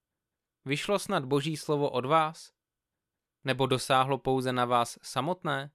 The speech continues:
Pokud se někomu zdá, že je prorok či duchovní člověk, ať rozpozná, že to, co vám píši,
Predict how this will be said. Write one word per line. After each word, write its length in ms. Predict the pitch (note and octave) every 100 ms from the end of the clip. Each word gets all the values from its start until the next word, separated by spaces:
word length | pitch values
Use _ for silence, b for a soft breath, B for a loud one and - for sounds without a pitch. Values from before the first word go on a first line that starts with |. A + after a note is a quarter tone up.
| _ _ _ _ _ _ _ _ _ _
Pokud 300 | - D#3+ A#3+
se 120 | - E3
někomu 440 | F3 F3+ F#3+ C#3
zdá, 440 | B2 D3+ E3 B2 A#2+
že 180 | A#2+ C#3
je 140 | A#2
prorok 460 | - E3 D3 G#2+ -
či 180 | -
duchovní 480 | C3 B2+ C#3 B2 A2+
člověk, 520 | - D#3 C3+ G#2 _ _ _ _ _ _
ať 220 | - A#2+ B2
rozpozná, 840 | A#2+ - C3 B2+ C#3 C#3 C#3+ D#3+
že 180 | - B2
to, 400 | - - C3+ - _ _
co 160 | - A#2
vám 200 | A2 G#2
píši, 560 | A#2+ A#2 - C3 C#3+